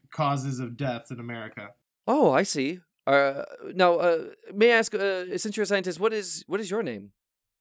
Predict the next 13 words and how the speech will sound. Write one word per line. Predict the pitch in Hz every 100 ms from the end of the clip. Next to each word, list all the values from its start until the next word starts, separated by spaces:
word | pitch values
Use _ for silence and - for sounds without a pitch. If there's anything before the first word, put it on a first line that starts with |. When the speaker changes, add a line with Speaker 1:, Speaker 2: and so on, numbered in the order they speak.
| _ _ _ _ _ _ _ -
Speaker 1:
What | 160
is | 147
my | 151 151
name? | 170 196 226 - _ -
Speaker 2:
Yes, | 254 180
wh-, | 180 196
what | 202
is | 196
your | 165
name? | 123 98 _ _ _ _ _ _ _ _
Speaker 1:
I | 156
don't | 175 147
think | 175 156